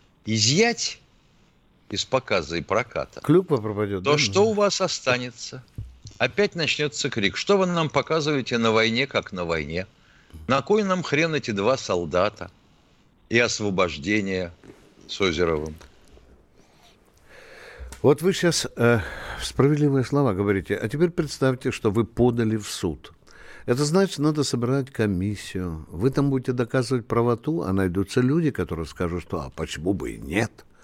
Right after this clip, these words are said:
Speaker 2: А? Ведь были же и такие случаи, скажут. И всё, вопрос замят, уважаемые. Вопрос замят.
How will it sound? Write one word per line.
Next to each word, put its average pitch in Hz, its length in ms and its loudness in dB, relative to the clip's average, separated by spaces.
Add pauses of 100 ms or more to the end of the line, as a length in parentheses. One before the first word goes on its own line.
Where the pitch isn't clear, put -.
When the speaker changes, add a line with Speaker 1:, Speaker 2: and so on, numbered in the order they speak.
(140)
Speaker 2:
А? 156 160 6 (340)
Ведь 117 200 4
были 127 240 4
же 95 160 -2
и 87 40 -4
такие 123 540 2
случаи, 135 540 0
скажут. 110 460 -2 (380)
И 262 140 6
всё, 180 380 4
вопрос 180 320 4
замят, 131 320 2 (540)
уважаемые. 101 600 0 (460)
Вопрос 156 360 0
замят. 104 360 -2